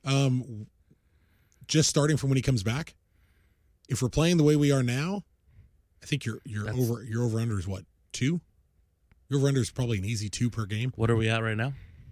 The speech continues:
Speaker 1: I don't know.
Speaker 2: It's over. It's over that.
Speaker 1: It's gotta, well,
Speaker 2: So that's, that's what,
Speaker 1: in
Speaker 2: kinda
Speaker 1: this
Speaker 2: why I
Speaker 1: last
Speaker 2: asked the
Speaker 1: run.
Speaker 2: question, 'cause we're on this run right now, uh, you know, where we're scoring, you know, we had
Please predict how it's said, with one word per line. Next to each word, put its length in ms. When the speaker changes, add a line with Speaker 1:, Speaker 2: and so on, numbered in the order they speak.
Speaker 1:
I 40
don't 140
know. 160
Speaker 2:
It's 160
over. 340
It's 160
over 160
that. 300
Speaker 1:
It's 100
gotta, 280
well, 360
Speaker 2:
So 140
that's, 140
that's 200
what, 160
Speaker 1:
in 60
Speaker 2:
kinda 120
Speaker 1:
this 60
Speaker 2:
why 80
I 60
Speaker 1:
last 80
Speaker 2:
asked 160
the 60
Speaker 1:
run. 80
Speaker 2:
question, 400
'cause 160
we're 120
on 120
this 180
run 200
right 160
now, 420
uh, 560
you 120
know, 120
where 160
we're 120
scoring, 640
you 120
know, 140
we 80
had 180